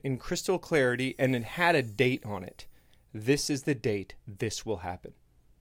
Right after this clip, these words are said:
And depending on what you did in your life that made you uncomfortable, that pushed you past your comfort zone, that picture would become clearer. Coming in and out of focus. The further away you got,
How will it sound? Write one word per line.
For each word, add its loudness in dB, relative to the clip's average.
And 6
depending 2
on 0
what 0
you -4
did 2
in 0
your -2
life 2
that -4
made 0
you -2
uncomfortable, -2
that -4
pushed 0
you -4
past -4
your -2
comfort -4
zone, 0
that 2
picture -4
would -6
become -8
clearer. -8
Coming -2
in 2
and 0
out 2
of -8
focus. -4
The 4
further 4
away 8
you 2
got, 8